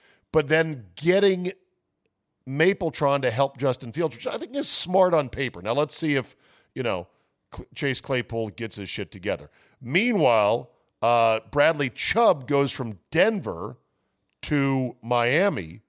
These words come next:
and I saw a tweet that said essentially the Laremy Tunsil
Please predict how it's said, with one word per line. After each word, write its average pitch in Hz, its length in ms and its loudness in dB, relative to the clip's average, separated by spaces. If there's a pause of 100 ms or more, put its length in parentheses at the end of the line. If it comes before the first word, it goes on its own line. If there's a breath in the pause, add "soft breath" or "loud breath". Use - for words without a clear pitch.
(440)
and 135 80 2
I 139 60 6
saw 180 320 2
a 147 40 0
tweet 190 420 -4
that 151 140 -4
said 143 220 0
essentially 135 840 -2 (340 soft breath)
the 131 140 -2
Laremy 190 640 2
Tunsil 160 640 0